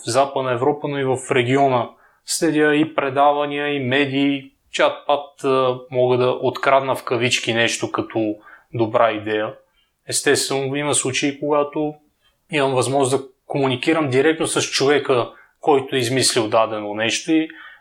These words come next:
му споделям: „Така и така бих желал да заимствам“. Той каза: „Няма проблем, заповядай.“ Това е, нали, най-голямото признание за съответния човек, когато в чужбина някой ползва неговото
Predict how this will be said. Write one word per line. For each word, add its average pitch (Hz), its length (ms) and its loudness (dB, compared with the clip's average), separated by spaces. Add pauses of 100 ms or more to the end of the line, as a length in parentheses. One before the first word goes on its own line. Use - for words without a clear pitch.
(100)
му 147 100 -2
споделям: 147 480 2
„Така - 280 2
и - 80 -6
така 147 200 -2
бих 131 220 0
желал 123 340 4
да 117 120 -2
заимствам“. 127 640 -2
Той 165 180 0
каза: 110 340 -2
„Няма 185 320 0
проблем, 135 400 -2
заповядай.“ 151 580 -2
Това 120 260 2
е, 135 100 -6 (680)
нали, 143 240 2
най-голямото 170 640 2
признание 147 580 0
за 175 340 2
съответния 180 540 0
човек, 170 320 2
когато 139 360 0
в - 60 -10
чужбина 151 500 2
някой 147 360 0
ползва 147 380 -2
неговото 139 560 0